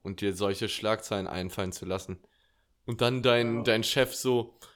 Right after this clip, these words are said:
Speaker 1: "Pipi-Spanner, mega Schlagzeile, packen wir auf unsere Website mit einem riesigen Bild, äh, Artikel, Logo, was auch immer. Stark."
Speaker 2: Ja.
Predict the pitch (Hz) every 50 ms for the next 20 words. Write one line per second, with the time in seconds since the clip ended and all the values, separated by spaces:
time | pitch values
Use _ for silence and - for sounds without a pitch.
0 | _ _ _ _ _ _ - 160 160 - 143 117 104 - - - - - 95 104
1 | 101 92 90 87 95 98 107 107 104 123 156 208 240 233 226 160 120 104 - -
2 | - 131 127 143 165 - - - - 120 98 101 98 104 98 98 90 - _ _
3 | - - - 123 127 123 117 120 117 - 127 123 113 113 117 117 113 107 123 135
4 | 135 - - - 113 101 104 104 - 110 107 - 104 110 107 107 104 110 131 147
5 | 151 135 117 123 107 104 113 113 110 104 - - - - - _ _ _ 131 123
6 | 131 139 139 139 131 135 135 143 135 - - 117 107 98 98 - - - 123 123
7 | - - 135 135 - 127 123 120 117 113 113 117 117 123 131 127 131 127 113 110
8 | 101 - 113 - - 107 - - 98 113 101 90 87 - _ _ _ _ _ _
9 | - - - - 123 117 113 107 95 98 101 98 95 -